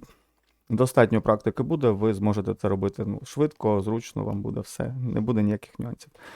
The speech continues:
Тож, рухаючись далі, я буду працювати тільки з цим об'єктом, тож наступне, що ми можемо зробити, так, як я вже сказав, додати,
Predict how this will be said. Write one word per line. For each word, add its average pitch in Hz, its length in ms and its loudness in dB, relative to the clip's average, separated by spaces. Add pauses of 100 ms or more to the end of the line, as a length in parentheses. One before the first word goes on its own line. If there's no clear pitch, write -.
(160)
Тож, - 280 0
рухаючись 120 440 0
далі, 123 300 2 (800)
я 117 480 0 (1600)
буду 110 300 2
працювати 113 540 4
тільки 110 340 -2
з - 60 -4
цим 117 420 0 (1500)
об'єктом, 120 640 0
тож 127 380 0 (2250)
наступне, 113 520 0
що 104 200 0
ми 104 80 2
можемо 127 320 0
зробити, 147 340 0
так, 131 240 0
як 104 200 -2
я 110 80 0
вже 107 160 -4
сказав, 139 340 -2
додати, 110 560 2